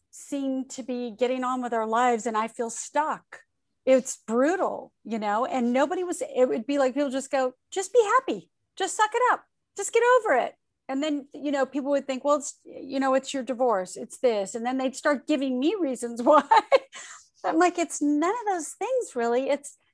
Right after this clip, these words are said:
it's something that I'm feeling even when things are good."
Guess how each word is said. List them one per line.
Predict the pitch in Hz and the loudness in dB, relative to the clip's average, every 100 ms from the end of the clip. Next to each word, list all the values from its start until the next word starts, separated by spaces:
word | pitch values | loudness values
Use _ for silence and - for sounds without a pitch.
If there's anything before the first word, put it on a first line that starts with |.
| _ _ _ - | _ _ _ -4
it's | 269 277 | -4 0
something | 359 415 453 285 | -2 0 0 0
that | 269 | 2
I'm | 254 240 | 0 -4
feeling | - - 311 427 349 262 262 _ _ | -10 -4 -2 0 -2 -2 -6 _ _
even | 277 339 381 403 415 508 | 0 2 2 -2 -2 -8
when | 233 262 277 269 262 | -4 -4 -2 -4 -4
things | 302 285 285 | -4 -2 0
are | 240 - | -2 -2
good." | 285 480 466 196 170 | 0 2 2 -2 -6